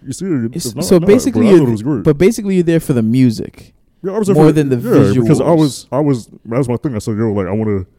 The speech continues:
Speaker 1: see what's going on with this," you know, because Kanye is a, even though he's made visuals, he's a music artist first.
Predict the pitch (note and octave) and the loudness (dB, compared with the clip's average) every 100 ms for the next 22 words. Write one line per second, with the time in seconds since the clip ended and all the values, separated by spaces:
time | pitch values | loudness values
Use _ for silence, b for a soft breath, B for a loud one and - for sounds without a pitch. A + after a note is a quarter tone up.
0 | _ _ _ _ - - A#2 G#2 G#2 F#2+ | _ _ _ _ -20 -14 -10 -6 -4 -4
1 | A#2 G#2 - D2 - - _ _ _ - | -4 -6 -10 -18 -20 -20 _ _ _ -12
2 | F#2+ F#2+ A2 D3 - G#3+ - C3+ B2+ A2+ | -6 -4 -6 -8 -10 -8 -6 -2 -2 -2
3 | G#2 F#2+ F#2+ F#2+ _ _ _ _ - C3 | -4 -4 -6 -8 _ _ _ _ -6 -4
4 | B2 G#2+ A#2 G#2+ G#2 C3+ G#2+ F#2+ F#2 G#2+ | -2 0 -2 0 0 0 -2 -4 -6 -8
5 | F2 D2 - _ _ _ _ F2 G2 F#2+ | -10 -14 -18 _ _ _ _ -10 -8 -6
6 | D#2 G#2+ F#2 - B2+ F#2 _ | -4 -4 -4 -4 -6 -6 _